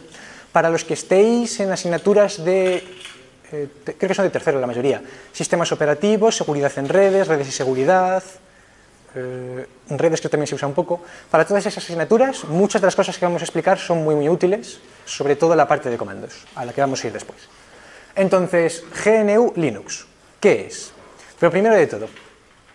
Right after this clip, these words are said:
¿quién de aquí tiene un móvil con Android, o un ordenador con Windows, o un ordenador con Mac, o un iPhone con iOS? Vale.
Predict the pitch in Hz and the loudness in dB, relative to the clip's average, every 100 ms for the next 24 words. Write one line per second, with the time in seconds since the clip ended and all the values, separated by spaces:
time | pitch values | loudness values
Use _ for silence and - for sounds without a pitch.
0 | _ - - 202 214 208 - 220 285 - | _ -16 0 2 4 2 2 -2 -4 -12
1 | - _ _ _ _ _ - 180 202 220 | -20 _ _ _ _ _ -2 2 4 2
2 | 262 - - - _ _ _ _ _ - | -4 -10 -20 -20 _ _ _ _ _ 2
3 | 254 220 165 165 208 214 233 233 - - | 4 6 4 2 2 2 0 0 -8 -20
4 | - - 196 208 196 180 165 156 160 214 | -20 0 4 6 4 4 2 2 2 0
5 | 202 196 202 196 - - _ _ _ _ | 2 0 -2 -8 -18 -20 _ _ _ _
6 | _ _ - 120 123 117 113 113 123 214 | _ _ -12 -10 -8 -4 -4 -2 2 4
7 | 220 226 226 - - _ _ _ 165 160 | 4 4 0 -12 -20 _ _ _ -2 0
8 | 156 147 127 117 98 - - - _ _ | 0 -2 -4 -8 -12 -18 -20 -20 _ _
9 | - - - _ - _ _ _ _ _ | -20 -20 -20 _ -20 _ _ _ _ _
10 | _ _ _ _ - _ _ _ _ _ | _ _ _ _ -20 _ _ _ _ _
11 | _ _ _ _ _ 247 240 - - 220 | _ _ _ _ _ -20 -20 -20 -20 -20
12 | 226 226 - - 196 104 | -20 -18 -20 -4 -2 -2